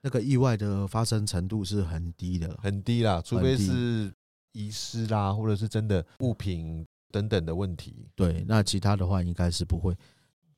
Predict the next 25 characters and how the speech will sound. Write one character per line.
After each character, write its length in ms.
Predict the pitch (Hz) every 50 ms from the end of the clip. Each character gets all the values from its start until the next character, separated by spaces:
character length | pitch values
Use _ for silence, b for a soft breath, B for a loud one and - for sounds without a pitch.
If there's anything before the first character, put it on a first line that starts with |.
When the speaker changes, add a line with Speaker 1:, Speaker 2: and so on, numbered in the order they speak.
| _
Speaker 1:
其 120 | - - 117
实 160 | 113 127 120
它 140 | 110 123 127
的 100 | 120 123
百 160 | - 90 82
货 80 | 98 107
公 180 | - 98 95
司 80 | 92 95
还 60 | 92
蛮 200 | 87 80 76 78
聚 160 | 76 - 90 85
集， 160 | - - -
像 180 | - 117 117
是 60 | 113 113
刚 180 | - 110 104
刚 100 | 104 104
我 40 | 101
们 140 | 92 98 85
讲 160 | - 80 80
到 140 | 87 90 92
这 120 | 85 87
个 100 | 90 85
拉 120 | 82 78 78
法 200 | - - 80 85
叶， 160 | 87 82